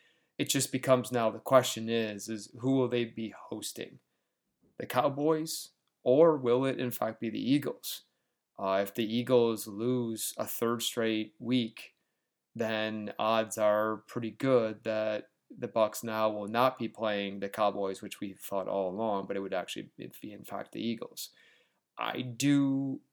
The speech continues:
expect it to still be the Cowboys, and I expect them still to win. I, I know that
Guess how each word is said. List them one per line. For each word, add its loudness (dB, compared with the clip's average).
expect 2
it -2
to -6
still 0
be 0
the 0
Cowboys, 2
and 0
I -2
expect 0
them 2
still 0
to -2
win. 2
I, 0
I -4
know -4
that -4